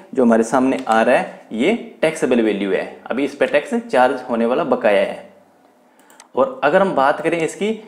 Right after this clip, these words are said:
unit की, यानी कि ये जो price है ये किस unit पे लगा हुआ है, तो वैसे तो busy accounting software जो हमारी main unit होती है यानी कि ये per cartoon पे लगा हुआ है,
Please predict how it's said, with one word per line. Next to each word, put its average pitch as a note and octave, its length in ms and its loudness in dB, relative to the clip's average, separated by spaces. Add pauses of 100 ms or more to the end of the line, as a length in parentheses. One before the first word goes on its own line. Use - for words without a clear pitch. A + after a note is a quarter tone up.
(540)
unit D#3+ 360 0
की, - 380 -2
यानी B2+ 140 2
कि D#3 120 -4
ये D3 160 2
जो D#3+ 140 0
price C#3 380 0
है F#3 200 0
ये D3 80 0
किस A3 240 -4
unit D#3+ 340 0
पे D3+ 80 4
लगा A2 200 2
हुआ F#2+ 160 2
है, F2 140 -4 (280)
तो A#2+ 60 0
वैसे C#3 280 0
तो F3+ 80 0
busy C#3 260 0
accounting D3+ 380 -2
software D#3+ 400 -2
जो D3+ 140 2
हमारी B2+ 240 0
main B2 340 2
unit F3+ 340 0
होती A#2+ 200 0
है A#2+ 80 2
यानी B2 160 0
कि A3+ 180 -4 (200)
ये - 220 -2
per E3+ 160 2
cartoon D3 380 2
पे D#3+ 120 0
लगा G#2 180 2
हुआ F2+ 140 2
है, - 140 -6